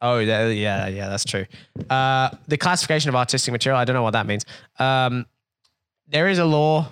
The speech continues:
the International Covenant on Civil and Politi-, Political Rights.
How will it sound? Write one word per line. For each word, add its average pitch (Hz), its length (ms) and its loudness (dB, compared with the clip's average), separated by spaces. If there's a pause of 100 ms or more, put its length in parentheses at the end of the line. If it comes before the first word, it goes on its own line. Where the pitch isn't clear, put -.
(180)
the 127 120 0
International 135 480 0
Covenant 131 400 0
on 123 160 0
Civil 131 320 0
and 120 180 -4
Politi-, - 260 -6
Political 131 420 -4
Rights. - 520 -2